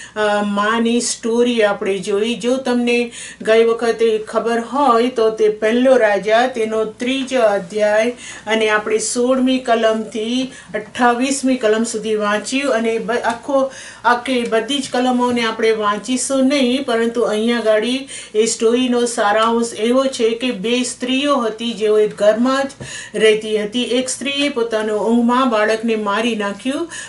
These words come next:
પરંતુ બીજી સ્ત્રીનું જીવતું બાળક તેણે લઈ લીધું અને એ ઝઘડામાં તેઓ સુલેમાનની પાસે આવી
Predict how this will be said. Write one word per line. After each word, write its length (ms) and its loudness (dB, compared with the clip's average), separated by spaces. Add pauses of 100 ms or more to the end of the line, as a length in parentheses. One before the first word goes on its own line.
પરંતુ 380 4
બીજી 400 0
સ્ત્રીનું 420 2
જીવતું 420 -2
બાળક 280 2
તેણે 280 -2
લઈ 220 0
લીધું 460 0
અને 120 0
એ 160 0
ઝઘડામાં 520 0 (180)
તેઓ 140 0
સુલેમાનની 640 0
પાસે 440 -4
આવી 560 -2